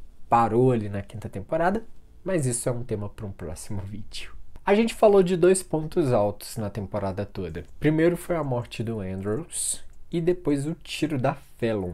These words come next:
porque teve uma, a Fallon teve uma secretária que se apaixonou pelo Leon.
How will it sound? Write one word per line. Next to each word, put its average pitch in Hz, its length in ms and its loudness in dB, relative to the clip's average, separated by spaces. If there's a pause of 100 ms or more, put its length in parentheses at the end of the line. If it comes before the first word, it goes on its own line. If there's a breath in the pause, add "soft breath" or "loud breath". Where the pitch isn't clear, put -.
porque - 280 -8
teve 101 320 -6
uma, 98 240 -6 (400 loud breath)
a 104 40 -8
Fallon 104 220 -4
teve 101 240 -6
uma 98 160 -6
secretária - 720 -8
que 127 100 -10
se - 100 -6
apaixonou 123 720 -2
pelo 110 260 -2
Leon. 101 300 -2